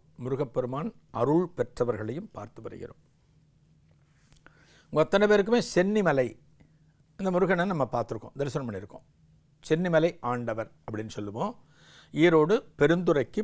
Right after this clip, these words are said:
பக்கத்துல இருக்கு. மலைக்கு மேல இருக்கக்கூடிய ஆலயம் சிரகிரி வேலவன் அப்படின்னு பேர். அந்த மலைக்கு பேரு சிரகிரின்னு பேர் உண்டு. ரொம்ப முக்கியமான ஆலயம் சென்னிமலை.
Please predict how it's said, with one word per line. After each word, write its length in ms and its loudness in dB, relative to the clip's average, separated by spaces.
பக்கத்துல 600 -4
இருக்கு. 480 -6
மலைக்கு 480 -2
மேல 240 -2
இருக்கக்கூடிய 680 -4
ஆலயம் 520 -4
சிரகிரி 680 2
வேலவன் 500 0
அப்படின்னு 220 -4
பேர். 140 0
அந்த 100 -4
மலைக்கு 300 -4
பேரு 220 2
சிரகிரின்னு 520 2
பேர் 160 -6
உண்டு. 400 -4
ரொம்ப 200 0
முக்கியமான 1000 0
ஆலயம் 480 0
சென்னிமலை. 420 0